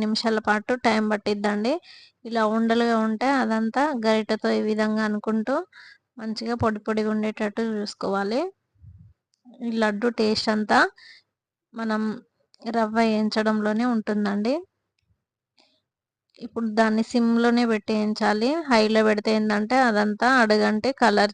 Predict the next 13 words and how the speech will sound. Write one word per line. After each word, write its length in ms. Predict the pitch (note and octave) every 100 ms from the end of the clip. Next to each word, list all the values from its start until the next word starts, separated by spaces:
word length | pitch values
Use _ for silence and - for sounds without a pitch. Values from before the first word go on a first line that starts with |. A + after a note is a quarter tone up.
| -
చేంజ్ 240 | G#3 G3+
అయ్యిద్ది 280 | G3+ G3 G3+
రవ్వ. 280 | G#3 G3+ G3+ C4 F#4 _ - - _ _ _ _ _
ఈ 120 | A#3+ A3+
విధంగా 400 | A3 A3+ A3 A#3+ A#3
టైమ్ 200 | G#3+ G#3+
పట్టిద్ది 380 | G#3+ G#3 G#3 G3+
కాబట్టి 460 | G#3 G3+ G#3 - C#4+ F4 E4+
స్లోగా 1000 | - - - - - - A3+ G#3+ G#3 C4
వేయించుకోవాలి. 800 | A3+ G#3 G#3+ - G#3 G3+ G3+ C4 E4+ - - _ - _ _ _ _ _ _ _ _ _ _ _ _ _ _ _ _ _ _ _ _ _ _ _ _ _ C4 - G#3+
ఈ 60 | A3 G#3+ A3
నేతిలో 480 | A3 A3 A3+ A#3+ A#3+
వేయిస్తుంటే 600 | A3+ A3+ - A3+ A3 B3+